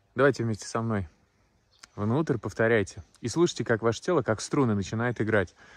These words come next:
«Я знаю себе цену», говорите вы своему партнеру, супругу, супруге. Представьте это. «Я знаю себе цену».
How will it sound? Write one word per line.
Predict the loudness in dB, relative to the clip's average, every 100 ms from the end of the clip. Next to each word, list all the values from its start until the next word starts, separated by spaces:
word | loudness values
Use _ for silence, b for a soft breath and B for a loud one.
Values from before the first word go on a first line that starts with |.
| B B B B _
«Я | 0 6 8 6 4
знаю | 0 0 2 0 -4
себе | -8 -4 -2 -2
цену», | 0 0 0
говорите | 0 2 2 0 -2
вы | -2 -2 -4 b b
своему | -6 -4 0
партнеру, | 0 0 -2 -2 -4
супругу, | -8 -4 -2 -2
супруге. | -8 -8 -6 -4 -8 -12 _ _ _ _ _ _ _ _ _ _ _ _ _ _ _ _ _ _ _
Представьте | -6 -6 4 2 2 -8
это. | -8 -16 -18 _ _ _ _ _ _ _ _ _ _ _ _ _ b b _ _ _ _ _ _ _ _ _ _
«Я | 0 6 6 6
знаю | 2 0 0 -2
себе | -6 -2 -2
цену». | -2 -2 -2 -2